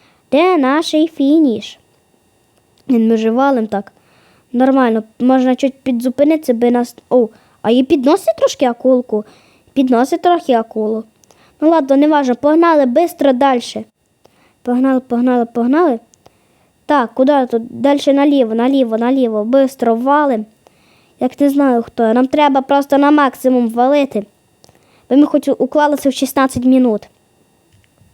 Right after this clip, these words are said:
Вот. Так, о, фініш, накінець-то фініш. Все, друзі, погнали за нашу Р С-ку. Погнали за Р С-ку накінець-то. Де цей автосалон? Р С-ку. Опа. Все, погнали бистро.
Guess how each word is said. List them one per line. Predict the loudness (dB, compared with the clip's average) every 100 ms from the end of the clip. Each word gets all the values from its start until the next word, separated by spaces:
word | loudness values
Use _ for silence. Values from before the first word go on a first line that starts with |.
| _
Вот. | -2 0 -2 -6 _ _
Так, | -10 -4
о, | -2 -2
фініш, | 0 0 0 -2 -6
накінець-то | -4 0 0 0 -4 -10
фініш. | -6 -4 -4 -6 -12 _ _ _ _ _ _ _ _ _ _
Все, | -2 0 -2 -10 -20 _
друзі, | 2 4 2 -2
погнали | -2 0 2 2 0
за | 0
нашу | 0 0 0 0 2
Р | 2
С-ку. | 2 2 -2 -2 0 0 -4
Погнали | -10 -2 0 2 2
за | 2 2
Р | 2
С-ку | 2 0 -4 -2
накінець-то. | 0 -2 -2 0 2 0 -4 -10 -10 _ -20 -20 _ -2
Де | -2
цей | 2 0 0
автосалон? | 0 -2 -2 0 2 2 0 -4 -16 _ -2
Р | 0 2
С-ку. | 2 0 -6 -14 -14 _
Опа. | -6 -4 -12 -14 _ _ _ _ _
Все, | _ -4 -2 -2 -6 _ _
погнали | -2 0 2 2 4 2 2
бистро. | 2 2 0 -2 -10 -10